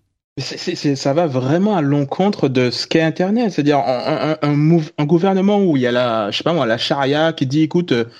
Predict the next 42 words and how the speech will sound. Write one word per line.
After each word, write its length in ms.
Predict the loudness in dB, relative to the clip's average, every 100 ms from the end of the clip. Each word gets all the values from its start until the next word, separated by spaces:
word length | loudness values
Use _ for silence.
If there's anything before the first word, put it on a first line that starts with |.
| -4
je 80 | 0
vais 40 |
pas 120 | 2 2
avoir 200 | 2 2
une 300 | 2 0 0
femme 320 | 2 2 2
derrière 400 | 2 2 0 0
un 80 | -2
volant 440 | 0 0 0 0
ou 80 | -2
qui 120 | -2
travaille 540 | -2 0 0 0 0 0
ou, 640 | 0 0 0 0 0 -2 -2
ou, 360 | -4 -4 -12 -12
ou, 200 | -2 0 0
ou 420 | -4 -6 -16 -14 -4
autre 260 | -4 -2
chose. 360 | 0 2 0 -2 -8 _ _ _ _ _ 2
Euh, 220 | 4 4
du 140 | 2
coup, 180 | 2 2
voilà, 200 | 2 2 2
on 220 | 2 2
enlève 260 | 2 2
tous 140 | 0 0
les 120 | 0
sites 280 | -2 -4 -2
qui 120 | 0
montrent, 360 | 2 0 0 0
euh, 160 | 0
qui 120 | 0
montrent 320 | -2 -2 -2 -2
ça. 240 | 2 2
Non, 180 | 2 0
c'est, 160 | -2 -4
c'est 140 | -4
juste 140 | -2
pas 80 | -2
possible. 400 | -2 -2 0 0
Tu 120 | -2 -4
peux 100 | 0
pas, 480 | 2 2 0 -4